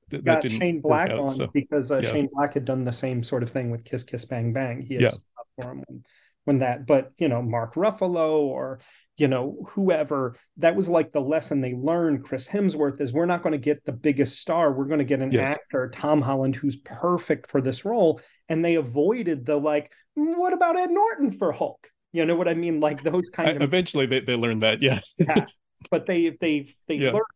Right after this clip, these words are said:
Speaker 2: "We're not gonna get the biggest actor who wants to do this or even the best actor. We're gonna cast
Speaker 1: Do,
Speaker 2: these"
Speaker 1: do you ever go back and read, like, nineties comic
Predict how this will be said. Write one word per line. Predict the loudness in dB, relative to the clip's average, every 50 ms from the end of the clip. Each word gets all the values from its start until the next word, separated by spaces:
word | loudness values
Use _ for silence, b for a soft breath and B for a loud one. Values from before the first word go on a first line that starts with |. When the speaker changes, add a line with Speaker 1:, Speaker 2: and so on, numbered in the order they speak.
| -20 -16 -8
Speaker 2:
"We're | -4 -2 0
not | 2 0 0 0
gonna | 0 -2 -2
get | 0 0 0 -2 -2 -4
the | -6 -4
biggest | 0 0 0 2 2 0 0 0
actor | 0 0 0 0 -2 -2 0
who | 0 0
wants | 0 0 -2 -4 -4 -6 -4
to | -4 -4
do | -2 -2 -2 -2 0 2
this | 2 2 2 0 -2 -2
or | 0
even | 0 0 0 0
the | -2 0
best | 0 -2 -2 -2 -2 -2
actor. | -2 -2 0 -2 -6
We're | -6 -4 -2
gonna | -2 -2 -2
cast | -2 -4 -6 -6 -2 -2
Speaker 1:
Do, | -2
Speaker 2:
these" | -2 0 0
Speaker 1:
do | 2
you | 2 2
ever | 2 -2
go | -2 0
back | 0 0 0 0 0
and | 0
read, | 0 0 2
like, | 2 0 0 0 -4 _ _ _ _ _ _ _ -12
nineties | -6 -2 0 0 0 2 2 2 0 0 -2 -4 -6
comic | -4 -2 0 0 0 0